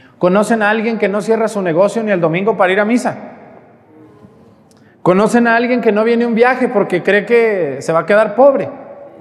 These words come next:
¿Conocen algún viejillo o viejilla por ahí que anda ya casi colgando los tenis y no quiere gastar nada? Y no quiere dejar de trabajar. Porque, ¿qué pasó con esa persona que trabaja desmedidamente para obtener dinero?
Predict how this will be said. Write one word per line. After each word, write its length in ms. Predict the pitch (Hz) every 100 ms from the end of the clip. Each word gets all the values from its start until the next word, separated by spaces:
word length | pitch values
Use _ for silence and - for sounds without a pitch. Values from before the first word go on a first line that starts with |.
| - - - - - _ _ - _
¿Conocen 420 | - 170 202 240
algún 280 | 233 202 226
viejillo 500 | 233 208 214 240 233
o 20 |
viejilla 540 | 208 196 165 220 220 180
por 100 | 202
ahí 140 | 214
que 120 | 185
anda 220 | 220 214 202
ya 240 | 208 208
casi 300 | 220 214 214
colgando 420 | 190 185 202 208
los 220 | 202 180
tenis 420 | 208 214 220 - - - - - _
y 100 | -
no 160 | 170 190
quiere 220 | 214 220
gastar 400 | 190 165 208 202
nada? 800 | 208 226 214 131 - - - - - - - - - _ _ _ _ -
Y 80 |
no 160 | 180 196
quiere 220 | 226 226
dejar 280 | 220 208 208
de 80 | 220
trabajar. 640 | 196 180 175 240 202 - - - - - - _ - _ _ _ _ _ _ _
Porque, 640 | 185 175 185 180 - -
¿qué 120 | - 190
pasó 300 | 226 233 233
con 140 | 240
esa 240 | 233 233 226
persona 360 | 185 214 226
que 120 | 220
trabaja 440 | 202 190 190 202 220
desmedidamente 840 | 208 170 175 165 190 202 214 214
para 180 | 190 185
obtener 380 | 180 170 165 180
dinero? 400 | 208 214 240 269